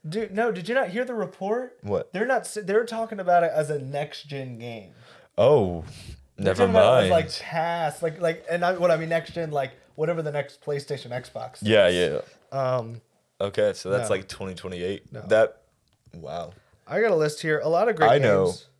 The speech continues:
Speaker 2: Outer Worlds two.
Speaker 1: Outer Worlds, is that? I don't think that's
Speaker 2: That's
Speaker 1: been
Speaker 2: co-, that
Speaker 1: confirmed.
Speaker 2: is coming out this year.
Speaker 1: That is?
Speaker 2: That
Speaker 1: Okay.
Speaker 2: is, that is confirmed.
Speaker 1: That'll be exciting. I really hope they do. I think
Speaker 2: Obsidian's, ah,
Speaker 1: I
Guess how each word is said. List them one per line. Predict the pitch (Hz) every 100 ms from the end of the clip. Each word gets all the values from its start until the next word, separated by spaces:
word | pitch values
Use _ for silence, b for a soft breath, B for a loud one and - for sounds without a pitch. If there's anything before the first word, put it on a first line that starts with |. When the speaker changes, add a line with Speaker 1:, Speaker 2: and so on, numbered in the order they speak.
| _ _ _ _ _ _ 98
Speaker 2:
Outer | 107 104 98
Worlds | 98 92 87 -
two. | - 87 80 - _ _ _ _ _ _ _ _
Speaker 1:
Outer | 131 139
Worlds, | 156 147 - _ _ 127
is | 135
that? | 151 208
I | 160
don't | 208
think | 233
that's | 247 285
Speaker 2:
That's | -
Speaker 1:
been |
Speaker 2:
co-, | 143 101
that |
Speaker 1:
confirmed. | 107 107
Speaker 2:
is | 104
coming | - 95
out | 90
this | 82 78
year. | 62
Speaker 1:
That | 147 143
is? | 156 131
Speaker 2:
That | 90
Speaker 1:
Okay. | 80
Speaker 2:
is, | -
that | 85 80
is | -
confirmed. | 85 62 58
Speaker 1:
That'll | 160 190 190
be |
exciting. | 156 - 147 143 143 139 -
I | 147
really | 160 175 185
hope | 170 165
they | 160
do. | 151 151
I |
think | 101 - 107
Speaker 2:
Obsidian's, | 98 92 90 - - - -
ah, | -
Speaker 1:
I | -